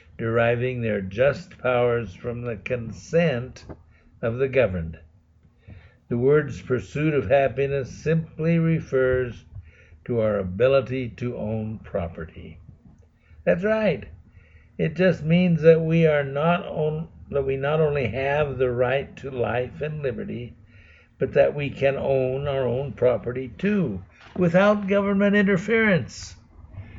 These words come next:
Now that means profits and wages too. That's right. The founders knew that there is no happiness. In fact, a man cannot be truly free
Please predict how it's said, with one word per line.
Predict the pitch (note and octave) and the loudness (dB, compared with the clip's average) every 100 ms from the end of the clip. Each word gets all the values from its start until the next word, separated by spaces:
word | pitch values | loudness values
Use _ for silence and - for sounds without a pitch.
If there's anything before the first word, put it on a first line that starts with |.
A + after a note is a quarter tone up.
| - - - | -16 -14 -6
Now | C3 | -2
that | C#3+ D#3 C#3+ | 0 0 0
means | C#3+ B2+ - | -2 -2 -6
profits | - C#3+ B2+ D3+ C3 - | -2 0 0 -4 -6 -6
and | C#3+ C3 | -6 -2
wages | B2+ C3 A2+ B2+ A2+ | 2 2 2 -2 -4
too. | - C#3 G2+ | -2 -2 0
That's | A#2+ - | 0 0
right. | B2 G2+ F2 - - - - - - - | -2 -2 -4 -8 -16 -16 -18 -20 -14 -8
The | F#2+ | 0
founders | C#3+ D3 D3 C#3 G#2 | 2 4 2 0 4
knew | D#3 D#3 C3+ | 8 8 6
that | B2+ - | 2 2
there | C3+ C3 | 4 6
is | E3+ D3 | 6 6
no | B2+ B2+ | 2 0
happiness. | G#2 A#2 F2+ G2+ F#2+ F2 | 0 0 -2 -4 -6 -6
In | A#2 F2+ | -6 -2
fact, | C#3 D3 C#3 - - - - - | -2 -2 -4 -16 -20 -20 -12 -4
a | C3+ | -2
man | C#3+ C#3+ C#3+ A#2 | 0 0 0 -2
cannot | - F3+ F3+ F3 D#3+ | 2 4 4 2 0
be | D3 | -4
truly | - E3 D#3+ E3 | 2 6 6 4
free | - E3 D#3+ A2+ G#2+ A#2+ | 2 2 2 2 -2 -4